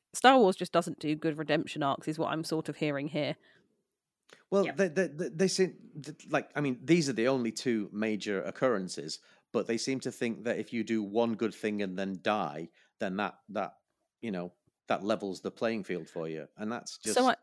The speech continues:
Speaker 1: I think they do
Speaker 2: wrong.
Speaker 1: one good redemption arc. Um, however, it's not particularly well known one because it's not in any, it's in a video game, um, and that's the Battlefront Two story campaign, which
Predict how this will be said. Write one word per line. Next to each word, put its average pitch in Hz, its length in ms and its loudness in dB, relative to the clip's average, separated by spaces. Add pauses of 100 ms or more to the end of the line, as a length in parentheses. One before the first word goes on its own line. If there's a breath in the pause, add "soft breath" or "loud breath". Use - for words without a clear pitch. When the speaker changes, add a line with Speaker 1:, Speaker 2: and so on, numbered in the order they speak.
Speaker 1:
I 226 120 4
think 269 220 0
they 247 120 2
do 240 180 0
Speaker 2:
wrong. 208 80 -2
Speaker 1:
one 196 320 4
good 165 240 0
redemption 151 480 0
arc. 135 380 -4
Um, 165 200 0
however, 180 460 4
it's - 240 -2
not 196 160 2
particularly - 280 -6
well 160 120 2
known 226 240 0
one 233 180 2
because 208 200 -4
it's - 120 -12
not 180 180 -2
in 175 120 0
any, 165 360 0
it's - 340 -6
in 175 100 0
a - 20 0
video 196 320 2
game, 220 320 0 (360 soft breath)
um, 180 260 4
and 190 140 0
that's - 240 -2
the 185 180 -2
Battlefront 190 560 0
Two 208 240 0
story 214 340 2
campaign, 220 480 -2
which - 160 -4